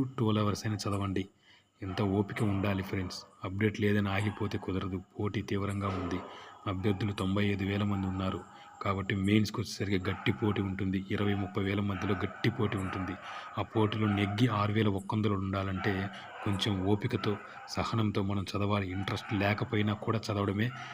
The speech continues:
నిజమైన సక్సెస్. విజేత అవడానికి ఉండే లక్షణం, మొదటి లక్షణం ఏంటంటే ఇంట్రెస్ట్ ఉన్నా లేకపోయినా చదవడం మొదటి లక్షణం సక్సెస్ అవ్వడానికి. ఓకేనా? అదేవిధంగా రివిజన్ బాగా చేయండి ఎక్కువ సార్లు.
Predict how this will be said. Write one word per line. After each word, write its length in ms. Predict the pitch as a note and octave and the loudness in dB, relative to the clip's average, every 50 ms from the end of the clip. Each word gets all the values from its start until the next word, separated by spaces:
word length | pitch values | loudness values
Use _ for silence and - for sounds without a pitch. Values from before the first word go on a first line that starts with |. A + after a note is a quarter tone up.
| - - - | -12 -6 -4
నిజమైన 360 | - F#2+ F#2+ G2+ G#2+ G#2+ A2+ - - | -2 0 2 2 2 2 2 0 -4
సక్సెస్. 320 | - - - - G#2 - - G2+ | -10 -10 -6 -4 -4 -4 -2 -2
విజేత 300 | G2 F#2+ G#2 G#2+ G2+ A2 | -2 0 2 2 2 2
అవడానికి 400 | G2+ G#2 G2+ G2+ F#2+ G2 G2 G#2+ | 2 2 2 0 0 -2 -2 -2
ఉండే 180 | G2+ G2 G#2 F#2+ F#2+ | -2 -2 0 -2 -2
లక్షణం, 300 | F#2+ - - A2 G2+ F#2+ F#2+ | -4 -4 -4 -4 -4 -4 -2
మొదటి 280 | F#2+ G2 G#2+ - - A2+ | 0 0 0 0 0 0
లక్షణం 260 | G2 - - A2+ G2+ | 0 0 -2 -2 -2
ఏంటంటే 380 | G2 F#2+ G2 F#2 F2+ - A#2 C#3+ - - - - - - - - | -2 0 -2 -2 -2 0 -2 -2 -2 -6 -12 -16 -18 -14 -8 -6
ఇంట్రెస్ట్ 420 | G2 G2 - A#2 A#2 - - A#2+ G2 F2+ F#2+ | -4 -2 0 -2 -2 -2 -2 -4 -4 -2 0
ఉన్నా 260 | G#2 G#2 G#2+ G#2+ A2+ B2 - - - - - _ - | 2 2 2 2 0 0 -4 -8 -14 -20 -20 _ -6
లేకపోయినా 580 | G2+ F#2+ G2 G2+ G2 G2+ - - G#2 G2 G#2 A#2+ - - - | -2 0 0 0 0 -2 -2 0 0 0 0 -2 -4 -6 -6
చదవడం 400 | - - F#2 G2+ G2 F#2+ G2 A2+ - - - - - G2+ | -6 -4 -2 0 0 0 -2 -4 -6 -8 -10 -8 -6 -2
మొదటి 260 | F#2+ G2 A2 - C3 | -2 -2 0 0 2
లక్షణం 320 | A2+ G2 - - - F#2+ F2+ | 0 0 0 -2 -4 -6 -6
సక్సెస్ 380 | - - F#2+ - - G#2 - - | -6 -8 -8 -6 -6 -6 -4 -2
అవ్వడానికి. 440 | G2+ G2 G2 F#2+ F#2 F#2 F#2+ - F#2 - _ _ _ - - - _ - | -2 0 0 0 -2 -2 -4 -8 -12 -16 _ _ _ -20 -20 -14 _ -4
ఓకేనా? 320 | G#2+ G2 - A2+ A2 A#2+ B2+ - - - - - - | -4 0 0 0 0 0 -2 -4 -10 -12 -14 -6 -2
అదేవిధంగా 460 | G#2+ G2 G#2 G#2 F#2+ G#2 G2+ G#2 G2+ | 2 4 4 6 4 4 2 2 4
రివిజన్ 340 | G2+ G2+ G2+ G2 G#2+ G2+ G2 | 4 4 4 4 4 4 4
బాగా 300 | G2 F#2+ F#2+ G2+ G#2+ A2 | 4 4 4 6 6 6
చేయండి 400 | G2+ - G#2+ F#2+ F#2+ F#2 F2+ F2+ F2+ | 4 2 0 -2 -2 -4 -4 -4 -6
ఎక్కువ 240 | F2 - - A2+ F#2+ | -6 -6 -6 -4 -4
సార్లు. 380 | - - F#2+ F#2+ F#2 F#2 F#2 | -2 -2 -2 -2 -4 -4 -6